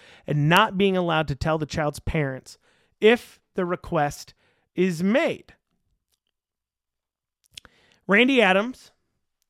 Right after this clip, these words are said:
the principal of Anderson County Alternative School and pastor at Ballard Baptist in Lawrenceburg, balked at the school guidance and has been suspended,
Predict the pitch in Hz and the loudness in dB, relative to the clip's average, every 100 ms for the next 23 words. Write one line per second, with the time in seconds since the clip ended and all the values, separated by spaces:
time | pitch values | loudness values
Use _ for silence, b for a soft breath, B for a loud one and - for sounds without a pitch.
0 | _ _ 139 - 208 233 196 233 214 170 | _ _ -14 -8 -4 -4 -2 0 0 -2
1 | 175 214 214 247 208 202 190 170 180 214 | -4 -4 -4 -8 -4 -2 -2 -2 -4 -4
2 | 214 - 165 160 - 190 180 190 143 160 | -6 -6 -4 -4 -2 -2 -2 -6 -4 -4
3 | 165 208 180 156 139 170 180 175 180 208 | -2 -4 -4 -4 -6 -10 -8 -4 -4 -4
4 | 196 - 113 117 - b b b b - | -6 -12 -16 -16 -20 b b b b 6
5 | 196 220 - 208 196 - 233 190 175 165 | 6 6 0 -8 -10 -10 -8 -4 -2 -2
6 | 170 175 165 147 156 143 139 175 185 - | -6 -10 -8 -6 -6 -6 -8 -6 -8 -10
7 | 180 - 214 170 123 | -16 -6 -4 -4 -6